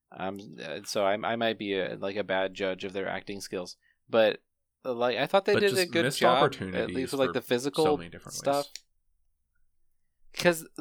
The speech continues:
Speaker 3: but
Speaker 1: like
Speaker 3: even, uh, e-, even you could tell by their facial expressions. They're, they, at the very least, they're, they're acting.
Speaker 2: What a concept.
Speaker 1: They're acting,
Speaker 3: I, I,
Speaker 1: doing
Speaker 3: and
Speaker 1: things.
Speaker 3: maybe that's a,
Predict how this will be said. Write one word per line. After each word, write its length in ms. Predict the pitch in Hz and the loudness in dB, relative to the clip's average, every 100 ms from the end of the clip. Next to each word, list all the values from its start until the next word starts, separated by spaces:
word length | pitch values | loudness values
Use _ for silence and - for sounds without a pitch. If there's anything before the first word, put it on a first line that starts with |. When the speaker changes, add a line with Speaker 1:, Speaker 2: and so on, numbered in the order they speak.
| 156 | 4
Speaker 3:
but 180 | 320 285 | 6 6
Speaker 1:
like 140 | 302 247 | 2 2
Speaker 3:
even, 320 | 349 381 359 | 4 4 2
uh, 220 | - - - | 0 -4 -4
e-, 160 | - - - | -8 -6 4
even 280 | 254 277 | 4 6
you 100 | 247 | 4
could 160 | 254 269 | 2 0
tell 180 | 247 262 | 4 6
by 100 | 240 | 6
their 120 | 196 | 2
facial 420 | - 247 254 269 | 0 -2 -2 -2
expressions. 680 | 220 - 120 110 110 90 92 | -4 -2 0 0 -2 -6 -2
They're, 260 | 120 113 107 - | 2 2 0 0
they, 160 | 127 - 143 - | 0 4 2 4
at 140 | 151 185 | 4 4
the 100 | 170 | 6
very 280 | 196 202 | 6 6
least, 360 | 185 196 185 - | 6 4 0 4
they're, 420 | 165 175 143 - - _ _ - - - - - | 8 10 8 6 -8 _ _ -20 -20 -20 -20 8
they're 220 | 143 139 160 | 8 10 10
acting. 360 | 196 - 117 | 8 8 0
Speaker 2:
What 80 | 95 | 0
a 20 | |
concept. 320 | 104 104 135 135 | -2 -6 -4 0
Speaker 1:
They're 80 | |
acting, 300 | 208 - 196 | 0 4 10
Speaker 3:
I, 160 | 170 - | 10 12
I, 100 | 180 | 10
Speaker 1:
doing 140 | 277 220 | 10 10
Speaker 3:
and 120 | 208 | 8
Speaker 1:
things. 160 | 160 202 | 6 8
Speaker 3:
maybe 240 | 247 254 | 8 10
that's 240 | 254 247 | 10 10
a, 220 | 240 175 | 6 6